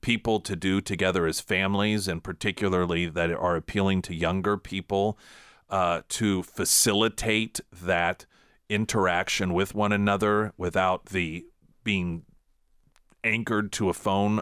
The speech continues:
the entire time, I think it's, it is a huge benefit to,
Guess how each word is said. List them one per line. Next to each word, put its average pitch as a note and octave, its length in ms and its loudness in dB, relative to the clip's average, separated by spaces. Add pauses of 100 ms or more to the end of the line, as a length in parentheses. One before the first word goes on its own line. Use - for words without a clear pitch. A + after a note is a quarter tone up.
the F#2+ 120 -4
entire F#2+ 360 0
time, G2 440 0 (340)
I F2+ 60 -2
think G2 180 2
it's, - 380 -2
it F2+ 140 -2
is E2+ 180 -2
a E2+ 80 0
huge F2+ 500 -2
benefit F#2 600 0
to, D#2+ 440 -2